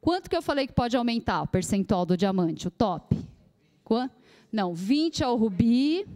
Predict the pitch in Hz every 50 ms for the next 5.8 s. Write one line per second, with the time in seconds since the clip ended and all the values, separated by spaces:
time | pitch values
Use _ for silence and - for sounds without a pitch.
0 | - - - - 190 202 208 220 226 233 240 240 240 240 233 226 202 - - -
1 | - 160 151 _ _ _ _ _ _ _ _ - 175 190 269 302 320 311 - 302
2 | 254 240 233 196 165 208 202 233 277 330 349 - - - _ _ _ - - 254
3 | 269 302 330 370 415 453 - - 370 330 277 277 269 254 220 196 185 196 208 233
4 | 294 269 311 - - - 254 277 - - - 339 349 330 - 302 277 311 330 320
5 | - 339 403 440 _ - 339 277 233 196 185 - - - 165 156